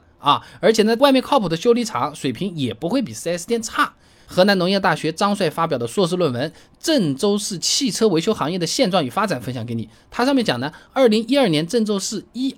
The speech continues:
二类的汽车维修企业呢，八百零九家，其中包括了一百七十三家四S店。哎，也就讲啊，你外面和四S店有同样维修资质的修理厂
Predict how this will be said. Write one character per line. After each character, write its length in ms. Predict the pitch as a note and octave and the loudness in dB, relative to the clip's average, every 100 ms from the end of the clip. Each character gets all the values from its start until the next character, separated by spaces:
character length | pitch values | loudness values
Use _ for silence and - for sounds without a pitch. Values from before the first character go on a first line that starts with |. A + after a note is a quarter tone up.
| _ | _
二 260 | D4 C4+ E3 | 4 4 4
类 180 | E3+ C3+ | 0 -2
的 120 | A#2 | -4
汽 240 | - - | -6 -4
车 140 | E3 D#3+ | -2 -2
维 100 | C#3 | -2
修 120 | E3 | -4
企 220 | - A#2+ | -4 -6
业 60 | B2 | -6
呢， 120 | A2+ | -2
八 160 | C3 C3 | 0 0
百 100 | G#2+ | -2
零 200 | A#2 C#3+ | -4 -2
九 140 | B3 G#2+ | -2 0
家， 240 | D3 E3 - - | 0 0 -4 -14
其 140 | - | -8
中 140 | D3 D#3+ | -6 0
包 140 | E3 | 0
括 160 | D#3+ E3 | 2 2
了 160 | B2 - - _ | 0 -4 -20 _
一 140 | G#3 A3 | -2 0
百 140 | A#2+ | 0
七 160 | A2+ F3 | -2 -2
十 60 | |
三 160 | E3 F3 | 0 0
家 100 | F3+ | -2
四 160 | - D3+ | -2 -4
S 180 | C3+ | -4
店。 180 | - C3+ _ - | -6 -8 _ -8
哎， 100 | E3+ | 0
也 140 | F#3 | 2
就 100 | F#3 | 2
讲 220 | A3 A2+ | 2 0
啊， 140 | G#2 G#2 - - | -4 -12 -14 -6
你 100 | D#3+ | -4
外 260 | F3 D#4+ C4+ | 0 0 0
面 180 | A#3 E3+ | -2 -2
和 100 | F#3+ | -4
四 200 | - A3+ | -2 -2
S 200 | G#3 - | -2 -4
店 140 | G3 | -4
有 100 | C3 | -4
同 340 | - - B2 | -6 -6 -2
样 180 | B3 A3+ | 0 2
维 120 | C#3+ | 0
修 160 | E3 G3 | 0 -4
资 180 | G#3+ A3 | -4 -4
质 80 | G#3 | -2
的 80 | |
修 180 | D#3 G#3+ | -2 -2
理 120 | G3 | -2
厂 260 | F#3 - | -6 -12